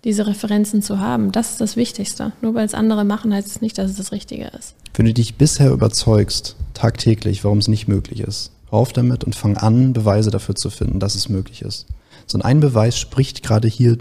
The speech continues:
Speaker 2: zu dir und hofft, deine Seele zu erreichen. So, weil ich mach das nicht, weil mir langweilig ist. Ich könnte zehn andere Karrierepfade nehmen. Ich könnte zehn andere, hätte zehn andere Business Opportunities. Ist auch nicht meine einzige Einkommensquelle, by the way. So.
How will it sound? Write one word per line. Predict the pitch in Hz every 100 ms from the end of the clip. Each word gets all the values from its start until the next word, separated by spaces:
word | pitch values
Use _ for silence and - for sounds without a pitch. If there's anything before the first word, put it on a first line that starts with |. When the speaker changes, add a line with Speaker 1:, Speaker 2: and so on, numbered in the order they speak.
| -
Speaker 2:
zu | - 127
dir | 120 104
und | 101 -
hofft, | 110 156 - -
deine | 117 117
Seele | 113 104
zu | - 98
erreichen. | 90 101 110 - - _ _ _ _ _ _
So, | - 104
weil |
ich | 120
mach | 151 151
das | 127
nicht, | 123 -
weil |
mir | 110
langweilig | 104 117 98 98
ist. | 107
Ich | -
könnte | 113 -
zehn | 123 92
andere | 117 107
Karrierepfade | 104 98 98 - 95 95
nehmen. | 95 104 - - -
Ich |
könnte | - 110
zehn | - 117
andere, | 113 110
hätte | 104 110 -
zehn | - 110
andere | 117
Business | 104 101 98
Opportunities. | 92 - 92 95 95 101 107 - - _ _
Ist | -
auch |
nicht | 113
meine | 113 110
einzige | 113 - -
Einkommensquelle, | 110 110 101 - 98
by | 95
the | 95
way. | 95 107 110 - _ _ _ _ _ _ _ _ _ -
So. | 104 101